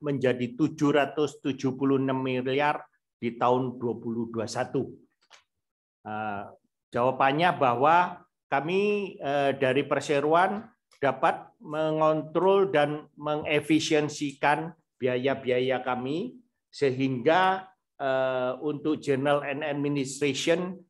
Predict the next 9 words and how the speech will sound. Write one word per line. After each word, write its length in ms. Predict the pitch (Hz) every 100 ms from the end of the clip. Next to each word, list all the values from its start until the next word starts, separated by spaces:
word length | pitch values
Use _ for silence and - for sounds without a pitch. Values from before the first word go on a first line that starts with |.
| _
ada 320 | 139 131 143
penurunan 800 | - 143 147 160 190 175 123 104
dari 320 | 120 117 -
tujuh 240 | 131 123 131
ratus 400 | 123 139 123 127
delapan 320 | 110 120 117
puluh 160 | 120
delapan 480 | 117 117 110 127 143
menjadi 640 | 131 123 117 117 120 120